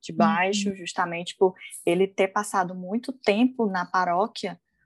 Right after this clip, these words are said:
Speaker 1: lá de Santa Luzia, que fica localizado em Piquiá de Baixo,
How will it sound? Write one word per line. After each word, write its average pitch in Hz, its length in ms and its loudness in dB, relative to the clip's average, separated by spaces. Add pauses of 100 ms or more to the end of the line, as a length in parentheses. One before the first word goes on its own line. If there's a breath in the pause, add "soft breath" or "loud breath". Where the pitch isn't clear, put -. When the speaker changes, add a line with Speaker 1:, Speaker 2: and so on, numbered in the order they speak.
(120)
Speaker 1:
lá 170 160 4
de 170 100 -8
Santa 180 340 -6
Luzia, 175 480 2
que 226 120 0
fica 185 240 0
localizado 170 680 -2 (260)
em 214 180 2
Piquiá 196 420 0
de 175 120 -8
Baixo, 165 500 -6